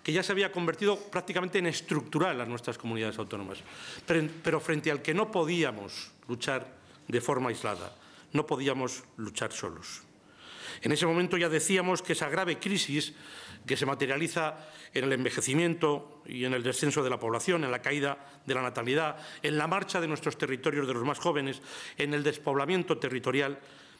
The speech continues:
es un problema de Estado y que además es un problema común mu-, con muchas otras regiones europeas. Y por ello solicitábamos una estrategia nacional y una continuidad de esfuerzos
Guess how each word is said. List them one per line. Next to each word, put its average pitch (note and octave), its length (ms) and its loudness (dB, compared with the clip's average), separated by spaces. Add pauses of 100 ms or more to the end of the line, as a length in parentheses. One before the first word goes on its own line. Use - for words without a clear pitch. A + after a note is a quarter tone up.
(220)
es F3 200 -2
un F#3 140 0
problema E3 380 2
de C3 80 0
Estado G2+ 420 -6 (1800)
y C#3 240 -2
que C3+ 140 2
además C3 540 0
es C#3 320 0
un C3+ 120 0
problema B2+ 380 2
común B2+ 300 0
mu-, A#2+ 240 2 (140)
con A#2 160 2
muchas B2+ 260 0
otras A#2+ 240 0
regiones G#2+ 440 -6
europeas. F#2+ 560 -8 (680)
Y C3 100 0
por C#3 160 0
ello D#3 180 2
solicitábamos D#3 840 0
una C#3+ 140 0
estrategia C#3 520 -2
nacional E3+ 520 0 (520)
y C3+ 60 2
una D3+ 180 4
continuidad B2 540 0
de C#3 60 0
esfuerzos - 560 0